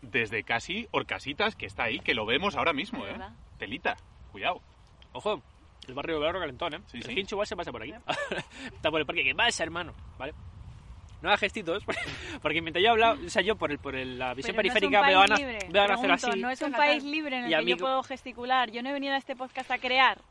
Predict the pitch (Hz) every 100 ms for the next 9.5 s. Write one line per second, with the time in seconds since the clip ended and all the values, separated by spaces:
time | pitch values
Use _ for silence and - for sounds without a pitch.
0 | - - 196 - 220 - - - 320 -
1 | - - - 254 196 226 - - - 220
2 | 196 247 254 233 220 202 190 160 127 139
3 | 143 143 139 139 151 185 180 165 165 151
4 | 127 110 107 113 120 131 147 110 107 202
5 | 247 247 220 233 254 247 - _ - _
6 | - - 202 202 196 180 180 202 175 165
7 | 190 185 165 - 180 185 156 147 165 165
8 | 165 175 180 156 165 165 170 156 147 127
9 | - 110 - 135 190